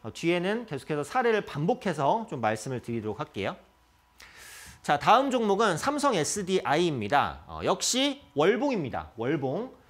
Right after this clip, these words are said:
월봉상 하락 추세를 보이다가 여기서 추세 전환이 나타났어요.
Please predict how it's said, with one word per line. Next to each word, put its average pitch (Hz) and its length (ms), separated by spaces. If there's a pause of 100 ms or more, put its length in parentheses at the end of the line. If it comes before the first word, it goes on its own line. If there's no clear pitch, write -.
(160)
월봉상 240 800
하락 262 300
추세를 214 320
보이다가 139 640
여기서 208 640
추세 254 320
전환이 160 580 (120)
나타났어요. 120 720